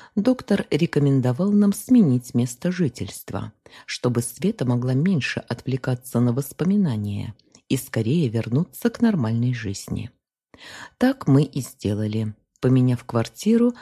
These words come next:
на аналогичную, но в другом районе города. Первые несколько месяцев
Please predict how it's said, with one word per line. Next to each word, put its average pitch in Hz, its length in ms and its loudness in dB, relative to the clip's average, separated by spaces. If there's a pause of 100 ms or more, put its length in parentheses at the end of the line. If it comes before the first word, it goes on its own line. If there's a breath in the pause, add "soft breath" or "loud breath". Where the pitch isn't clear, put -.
(160 loud breath)
на 247 240 4
аналогичную, 127 1040 0 (180)
но 147 240 2
в - 100 -10
другом 165 400 0
районе 127 420 -2
города. 101 540 -8 (880 loud breath)
Первые 220 380 4
несколько 180 540 2
месяцев 143 580 -2